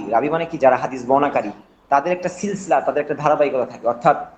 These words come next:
রাসূলের কাছ থেকে, রাসূলের পক্ষ থেকে, রাসূল থেকে একেবারে মুহাদ্দিসিনে কেরাম যারা হাদিস লিপিবদ্ধ করেছেন তাদের পর্যন্ত কিন্তু এক-, একেবারে একটা ধারাবাহিকতা রয়েছে যে সে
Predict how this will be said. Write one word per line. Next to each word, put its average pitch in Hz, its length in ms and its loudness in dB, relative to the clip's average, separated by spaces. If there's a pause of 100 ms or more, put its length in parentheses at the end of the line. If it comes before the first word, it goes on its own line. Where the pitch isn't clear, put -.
(280)
রাসূলের 208 580 2
কাছ - 300 0
থেকে, 131 240 -4
রাসূলের 180 460 0
পক্ষ - 240 -2
থেকে, 110 260 -8
রাসূল 202 360 -2
থেকে 185 300 -4
একেবারে 170 560 2 (300)
মুহাদ্দিসিনে 156 560 -2
কেরাম 143 460 2
যারা 123 160 4
হাদিস 123 360 -4
লিপিবদ্ধ 156 380 -4
করেছেন 120 380 0 (400)
তাদের 143 320 2
পর্যন্ত 185 360 2
কিন্তু 185 520 -4 (600)
এক-, - 220 -2 (100)
একেবারে 147 360 2
একটা 143 140 -2
ধারাবাহিকতা 143 640 2
রয়েছে 117 360 -2 (180)
যে 120 360 -2
সে 143 540 2